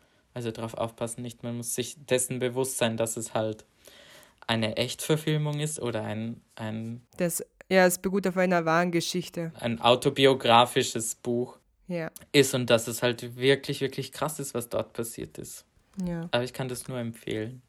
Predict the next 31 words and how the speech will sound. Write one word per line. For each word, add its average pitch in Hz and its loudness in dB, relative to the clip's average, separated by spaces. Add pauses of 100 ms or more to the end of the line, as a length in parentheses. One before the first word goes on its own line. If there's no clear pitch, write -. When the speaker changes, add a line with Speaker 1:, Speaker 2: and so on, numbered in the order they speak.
(140)
Speaker 1:
Ich - -14
hab 131 2
mir 127 -8
den 127 -6
gestern 123 -4
Speaker 2:
Ich - 2
auch. 123 2
Speaker 1:
reingezogen 131 2
und 113 -6
der 113 0
war 113 -4 (120)
echt, 127 -2 (320)
echt 131 4
sehenswert. - -4 (380)
Speaker 2:
Aber 180 4
stellt 196 6
euch 190 6
irgendwelche 180 4 (720)
Comfort-Snacks 185 0 (200)
neben, 185 6
Speaker 1:
<laughs> 147 -4
Speaker 2:
daneben 175 4
hin 190 4
und 180 4 (300)
drei 175 6
Packungen 180 2
Tempos, 190 0
Speaker 1:
Ja. 120 -6 (100)
Speaker 2:
weil 180 4
ich 185 4
hab 180 6